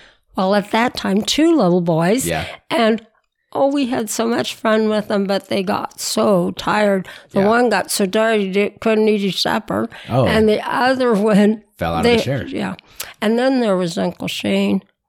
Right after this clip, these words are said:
Speaker 1: I haven't said much about Shane.
Speaker 2: Yeah.
Speaker 1: He and Aunt Wanda both thought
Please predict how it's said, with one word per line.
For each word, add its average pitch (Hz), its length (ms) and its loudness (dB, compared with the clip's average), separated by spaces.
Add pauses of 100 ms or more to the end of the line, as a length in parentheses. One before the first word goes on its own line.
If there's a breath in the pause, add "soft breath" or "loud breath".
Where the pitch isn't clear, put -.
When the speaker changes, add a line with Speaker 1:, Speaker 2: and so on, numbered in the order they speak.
(260)
Speaker 1:
I 190 60 -2
haven't 277 280 2
said 190 360 0
much - 280 -4
about - 360 -6 (240)
Shane. 185 580 -4 (160)
Speaker 2:
Yeah. 92 220 -6 (1300 loud breath)
Speaker 1:
He 233 180 -2
and 220 160 2
Aunt 208 200 0
Wanda 214 360 0
both 190 300 -2
thought - 540 -6